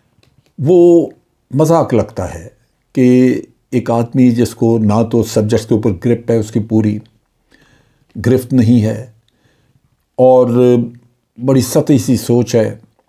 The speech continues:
जेस्चर्स बुरे हैं, नतीजा ये कि यूँ लगता है कि वो, अ, शायद उसको ग्रिप नहीं और वो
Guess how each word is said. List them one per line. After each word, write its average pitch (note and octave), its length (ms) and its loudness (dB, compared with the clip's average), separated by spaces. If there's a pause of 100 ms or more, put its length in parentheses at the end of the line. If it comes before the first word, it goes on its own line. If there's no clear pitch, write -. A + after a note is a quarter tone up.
(240)
जेस्चर्स A#2 540 -2
बुरे A2+ 300 0
हैं, G#2 380 -2 (640)
नतीजा A2+ 340 2
ये G#2 340 2 (520)
कि G#2 420 0
यूँ B2 220 2
लगता G#2+ 280 0
है G2 220 2
कि G2 140 -6
वो, F#2+ 420 -2 (640)
अ, F#2 340 -8
शायद G#2+ 640 -2
उसको G#2+ 320 -6
ग्रिप A2+ 340 -4
नहीं A2 320 2
और G2+ 120 2
वो G2+ 420 -2